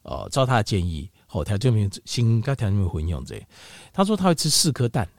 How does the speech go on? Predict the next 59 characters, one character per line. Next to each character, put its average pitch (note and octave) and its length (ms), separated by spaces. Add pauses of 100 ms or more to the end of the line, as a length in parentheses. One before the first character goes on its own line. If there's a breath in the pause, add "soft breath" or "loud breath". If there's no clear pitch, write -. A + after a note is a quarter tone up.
细 - 200
的 E2+ 200
能， C2 120 (280)
好， - 260 (380 soft breath)
那 C3 120
蛋 C#3 240
当 B2 120
然 A#2 100
记 G#2+ 160
得， C#2+ 200
大 G2 120
家 F2 80
来 D#2+ 160
源 F#2+ 280
要 G2 140
有 F2+ 100
健 C3 200
康 G#2+ 220
点、 G2+ 120
营 D#2 140
养 D2 180
一 A1 80
点， A1+ 220 (320 loud breath)
然 B2 100
后 E3 120
会 D#3+ 120
颗-， D#3 240 (100)
吃 - 200
一 D#3 80
颗 D3+ 160
酪 C#3+ 260
梨， A1+ 300 (240)
好， B1+ 220
酪 E2 180
梨， C2+ 100 (360 loud breath)
然 B2 120
后 F#3 120
会 F3+ 60
吃 - 260
一 D#3+ 100
些 D3+ 340
有 D#2 240
机 D#3+ 280
的 F2+ 220
cheese，cheese - 1500
要 C3 120
有 D#2 220
机 G2 260
的， F#2 160
就 - 140
要 F#2+ 40
记 F2+ 160
得 A#1 160
哦。 B1 240 (240 loud breath)
如 F3+ 160
果 F3+ 140
找 D#2 160
不 A2 60
到， A#2 260